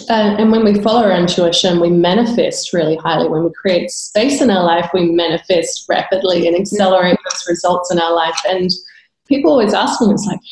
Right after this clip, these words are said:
"How do you manage to do, like, how do you do all this stuff? Like, how does this stuff all happen for you?"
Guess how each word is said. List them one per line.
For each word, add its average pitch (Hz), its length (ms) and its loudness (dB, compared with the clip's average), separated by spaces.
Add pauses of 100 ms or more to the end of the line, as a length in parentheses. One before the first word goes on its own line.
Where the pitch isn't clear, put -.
"How 294 260 0
do 220 160 0
you 190 160 4
manage 175 440 0
to 175 100 0
do, 175 560 0
like, 170 200 -2
how 208 140 0
do 294 100 2
you 185 180 -2 (720)
do 220 120 2
all 359 140 2
this 202 200 0
stuff? - 280 -2
Like, - 180 -4
how 247 260 0
does 240 200 2
this 202 160 0
stuff 202 240 0
all 180 160 2
happen 233 380 2
for 190 80 -2
you?" 170 340 2